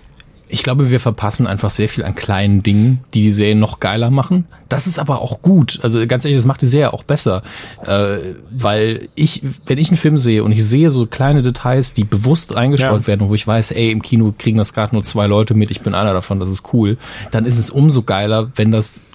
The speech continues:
Speaker 1: passiert und du als weißer, privilegierter Typ sitzt drin und kriegst es nicht mit. Das ist tatsächlich gut. Ähm, nicht für dich, aber so insgesamt, dass dieses Produkt existiert. Das
Speaker 2: Okay,
Speaker 1: ist
Speaker 2: ich
Speaker 1: gut.
Speaker 2: verstehe, was du meinst, ja.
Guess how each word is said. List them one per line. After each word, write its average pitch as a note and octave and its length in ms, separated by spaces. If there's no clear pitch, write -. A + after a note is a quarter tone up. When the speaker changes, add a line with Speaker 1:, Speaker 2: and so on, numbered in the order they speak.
Speaker 1:
passiert A#2+ 560
und A2 240
du B2+ 140
als G#2+ 200
weißer, G#2 280
privilegierter G#2 760
Typ A#2+ 200
sitzt - 300
drin A2 120
und G#2+ 80
kriegst - 260
es - 60
nicht G#2 160
mit. E2+ 280
Das G2 120
ist A2 100
tatsächlich G2+ 520
gut. G#2+ 340
Ähm, F#2+ 320
nicht B2+ 220
für B2+ 100
dich, C3+ 440
aber A2+ 220
so B2 80
insgesamt, B2 560
dass - 80
dieses G2+ 180
Produkt A#2 400
existiert. - 720
Das G#2+ 100
Speaker 2:
Okay, A#2+ 80
Speaker 1:
ist B2 80
Speaker 2:
ich A2+ 60
Speaker 1:
gut. A2+ 100
Speaker 2:
verstehe, B2 220
was A2+ 160
du G#2+ 60
meinst, G2 400
ja. F#2 180